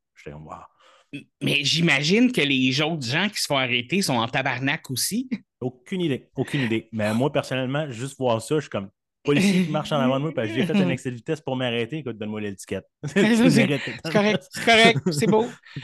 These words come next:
Speaker 2: Ju-, juste parce que t'as survécu, genre, vas-y.
Speaker 1: Ouais, si t'as traversé
Speaker 2: Je
Speaker 1: trois voies pour m'arrêter, gars, vas-y, <laughs> c'est beau.
Speaker 2: <laughs> Tu l'as mérité.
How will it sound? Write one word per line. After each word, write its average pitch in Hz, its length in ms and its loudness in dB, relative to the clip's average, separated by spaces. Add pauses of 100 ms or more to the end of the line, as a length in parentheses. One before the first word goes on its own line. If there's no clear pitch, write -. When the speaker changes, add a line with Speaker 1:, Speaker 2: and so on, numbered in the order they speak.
(180)
Speaker 2:
Ju-, 214 160 2
juste 285 260 6
parce - 160 4
que - 80 2
t'as 220 180 4
survécu, 226 840 4
genre, 202 280 4
vas-y. 185 380 2
Speaker 1:
Ouais, 143 60 2
si 131 200 -6
t'as 143 100 -2
traversé 131 360 0
Speaker 2:
Je 151 60 -4
Speaker 1:
trois 139 320 0
voies 135 180 0
pour - 100 -8
m'arrêter, 120 480 -4
gars, 104 200 -4
vas-y, 101 540 -6
<laughs> 156 220 -2
c'est 131 80 -8
beau. 107 180 -8 (540)
Speaker 2:
<laughs> - 20 -12 (540)
Tu 220 920 2
l'as 247 140 10
mérité. 220 600 6